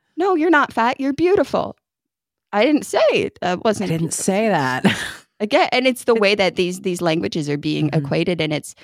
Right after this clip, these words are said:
Speaker 1: it's so damaging. And so I think, like, that was the simplest thing I could do, is to take the power away from that being a, a negative word, because realistically,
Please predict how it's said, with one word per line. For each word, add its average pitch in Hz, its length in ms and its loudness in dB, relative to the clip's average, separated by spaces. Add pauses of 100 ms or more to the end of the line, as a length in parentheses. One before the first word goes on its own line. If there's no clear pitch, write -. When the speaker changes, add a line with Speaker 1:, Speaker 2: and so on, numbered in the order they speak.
(320)
Speaker 1:
it's 208 200 2
so 240 200 0
damaging. 156 580 2
And 175 180 0
so 190 260 2
I 190 100 2
think, 214 240 -4
like, 190 400 0 (600)
that 208 140 2
was 262 120 0
the 214 80 -4
simplest 208 480 -4
thing 175 160 -2
I 160 100 -2
could 160 220 -10
do, 190 420 0
is 175 180 -4
to 160 360 -4 (160)
take 196 260 -2
the 180 60 -2
power 165 380 -2
away 156 200 -2
from 156 160 -6
that 156 100 -4
being 160 500 -4 (160)
a, 170 60 4
a - 20 2
negative 170 360 0
word, 170 140 -4
because 190 240 -6
realistically, 170 640 -6